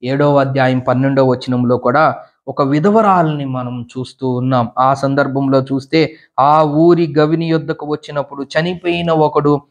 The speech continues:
వెలుపలికి మోసుకొని పోచుండెను. అతనికి, తల్లికి అతడొక్కడే కుమారుడు,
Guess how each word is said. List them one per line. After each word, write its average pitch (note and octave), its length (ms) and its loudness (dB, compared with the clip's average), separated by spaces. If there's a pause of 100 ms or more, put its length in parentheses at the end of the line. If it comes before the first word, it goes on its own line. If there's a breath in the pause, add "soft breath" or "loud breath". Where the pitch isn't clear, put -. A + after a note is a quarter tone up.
(260)
వెలుపలికి D#3+ 560 2
మోసుకొని D3 580 -4
పోచుండెను. C3 720 -2 (300)
అతనికి, D#3 720 0 (240)
తల్లికి D3+ 720 2 (120)
అతడొక్కడే D3+ 1300 0
కుమారుడు, A#2+ 760 -2